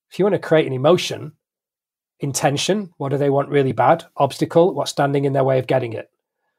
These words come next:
So as soon as you use the word but, that little three-letter word, the second you use the word but, you've introduced the obstacle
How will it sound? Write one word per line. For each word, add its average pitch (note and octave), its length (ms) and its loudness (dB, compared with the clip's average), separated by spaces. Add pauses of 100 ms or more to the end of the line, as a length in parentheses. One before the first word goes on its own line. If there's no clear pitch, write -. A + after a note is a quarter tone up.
(340)
So C#3 180 2
as C#3 120 2
soon G#3+ 340 4
as E3+ 140 4
you F#3 100 6
use D#3+ 300 4
the D3+ 100 0
word C3 420 0
but, - 460 -2 (800)
that - 160 -14
little D#3+ 180 0
three-letter D#3 640 2
word, C3 440 -8
the D3 100 -2
second F#3 520 0
you F#3+ 100 2
use E3 300 6
the D#3 100 0
word C#3 300 0
but, - 380 0 (380)
you've C3+ 160 2
introduced C#3 580 2
the C3+ 100 0
obstacle B2 560 -4